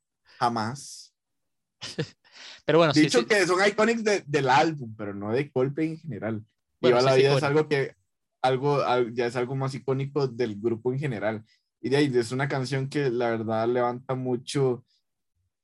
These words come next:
Speaker 1: mucho el ánimo. Y yo no sé por qué dije que en este top cuatro iba a ser full tristita, y hasta ahora me doy cuenta que esta no. Pero bueno,
Speaker 2: La le-, la letra es
Speaker 1: eh,
Speaker 2: tristita, la letra es tristita.
Speaker 1: sí, pero igual, es, bueno, está bien, sí, es, es,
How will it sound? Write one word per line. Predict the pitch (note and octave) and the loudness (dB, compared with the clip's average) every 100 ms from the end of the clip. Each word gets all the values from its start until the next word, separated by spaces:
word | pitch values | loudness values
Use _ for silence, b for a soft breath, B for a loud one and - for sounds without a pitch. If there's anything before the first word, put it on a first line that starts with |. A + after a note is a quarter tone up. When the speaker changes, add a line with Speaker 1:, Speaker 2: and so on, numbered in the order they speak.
| _ | _
Speaker 1:
mucho | C#3+ C#3 C#3 E3 | -2 0 2 4
el | D3+ | 4
ánimo. | D#3+ E3+ F3 | 2 0 -4
Y | D#3+ | -2
yo | D#3 | -2
no | E3 | -2
sé | D#3+ F3+ | -2 -2
por | F#3+ F3+ - | -2 -2 0
qué | F3 | 2
dije | E3 E3 D#3+ F3 - | 2 -2 -6 -8 -4
que | D3+ | -4
en | C#3 | -4
este | C#3 D#3 | -4 -8
top | D3+ D3+ C#3+ | -6 -8 -4
cuatro | D3+ D3 D3+ | -4 -2 0
iba | D3 | 0
a | |
ser | C#3+ C#3+ _ | -2 -6 _
full | - D3 D3 | -6 -4 -2
tristita, | D3+ C#3 C#3 C#3 D3+ | -4 -4 -6 -8 -4
y | C3 | -4
hasta | A#2 A#2+ | -4 -4
ahora | B2+ | -4
me | C3 | -4
doy | B2+ | -6
cuenta | C3 A2+ C#3 | -8 -8 -12
que | |
esta | G#2+ A#2 | -10 -8
no. | D3+ D#3+ B B - | -8 -8 B B -2
Pero | C#3+ C#3 | 2 4
bueno, | D3+ | 4
Speaker 2:
La | C#3 | 2
le-, | D3+ | 0
la | C#3 | -2
letra | C#3 D3 C#3+ | 2 2 2
es | C#3 | 0
Speaker 1:
eh, | |
Speaker 2:
tristita, | C#3+ D3 C#3 B2 - | -2 -2 -4 -4 -6
la | G2 | -8
letra | A2+ - C#3+ | -8 -10 -14
es | |
tristita. | - A#2+ - F#2+ _ | -14 -18 -18 -20 _
Speaker 1:
sí, | - F#4 | -2 0
pero | D#3+ | 2
igual, | D3+ D3 D3 - | 2 2 2 0
es, | D3 - | -6 -4
bueno, | E3+ E3 | -4 -2
está | C#3 C#3+ | -2 -2
bien, | C#3 C3 | -2 -2
sí, | C3+ | -2
es, | B2+ | -2
es, | B2+ C3 - | -2 -8 -10